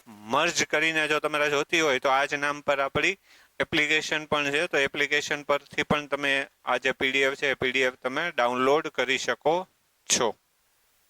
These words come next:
જેમાં તમને, અ, ફ્રીમાં મળશે, હે ને? પી ડી એફ જે છે, એ પી ડી એફ ફ્રીમાં મળશે, obviously.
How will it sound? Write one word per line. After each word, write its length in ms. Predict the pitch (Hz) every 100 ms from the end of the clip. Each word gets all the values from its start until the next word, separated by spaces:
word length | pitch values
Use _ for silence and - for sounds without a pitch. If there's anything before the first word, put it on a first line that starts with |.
| _ _ _ _ _ _ _ _ _ _ _ _ _ _ _ _ _ _ _ _ - _ _ _ _ _ _ _ _ - 170 139 104 - -
જેમાં 380 | - 139 147 151
તમને, 500 | 147 151 151 190 233 - _ _
અ, 80 | 160
ફ્રીમાં 560 | 160 - 208 214 180 131
મળશે, 320 | 117 117 143
હે 40 |
ને? 140 | 220 226
પી 220 | - 143
ડી 60 | 147
એફ 160 | 147
જે 200 | 131 147
છે, 200 | 151 175
એ 40 | 131
પી 200 | 143 135
ડી 60 |
એફ 160 | 147 160
ફ્રીમાં 420 | - 143 131 117
મળશે, 240 | 113 113
obviously. 580 | 123 123 123 117 - 120